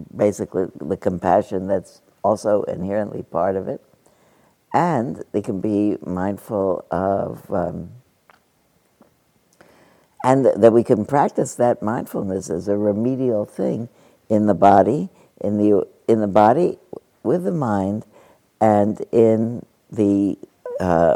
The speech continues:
awareness in both body and mind, that I'm not so sure they're separate,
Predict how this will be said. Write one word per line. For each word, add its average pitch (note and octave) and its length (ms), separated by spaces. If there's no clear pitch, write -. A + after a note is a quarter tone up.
awareness A#2 640
in G2+ 240
both B2+ 320
body B2+ 460
and F2+ 260
mind, G2 300
that F2+ 100
I'm F#2 140
not G#2 180
so A2 180
sure G2 240
they're F#2 200
separate, - 520